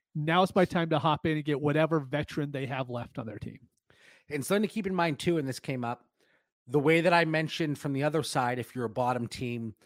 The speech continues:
Speaker 2: just trying to shed some points at market value, well, some people panic a little bit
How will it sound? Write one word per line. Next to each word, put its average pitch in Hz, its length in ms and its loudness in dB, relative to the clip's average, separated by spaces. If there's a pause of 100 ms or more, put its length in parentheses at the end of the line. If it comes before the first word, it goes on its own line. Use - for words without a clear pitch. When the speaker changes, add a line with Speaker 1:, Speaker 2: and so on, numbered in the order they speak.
(220)
Speaker 2:
just 143 160 -4
trying 151 160 0
to 120 40 -4
shed 131 280 -2
some 120 160 -4
points 151 500 -6 (380)
at 135 280 0
market 139 420 0
value, 147 520 2 (540)
well, 139 120 6
some 151 220 0
people 143 300 -8
panic 170 380 -4
a 147 40 -4
little 117 200 -2
bit 113 300 -2